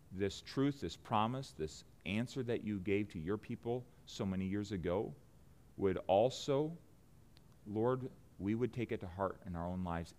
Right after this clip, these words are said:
and then give it to others who might be despairing because they are in a situation, Lord, where they've allowed themselves to, um, sin against you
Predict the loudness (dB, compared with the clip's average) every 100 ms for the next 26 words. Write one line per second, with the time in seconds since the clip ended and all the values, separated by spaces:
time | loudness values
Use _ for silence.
0 | -8 -4 -4 -2 -2 -4 -8 -8 -6 -4
1 | -6 -8 -16 -20 -20 -20 -10 -4 0 0
2 | 2 0 -2 -4 -2 0 0 -2 -10 -18
3 | -20 -12 -10 -4 -4 -2 2 2 2 0
4 | -2 -4 -6 -6 -2 2 2 0 -2 0
5 | 0 -2 -6 -6 -4 -6 -14 -20 0 0
6 | 2 0 2 2 2 -2 -10 -18 -14 -10
7 | -8 0 4 4 0 -10 -6 -6 -6 -10
8 | -20 -20 -16 -12 -12 -12 -14 -14 -16 -14
9 | -2 0 2 0 -2 -4 -4 -4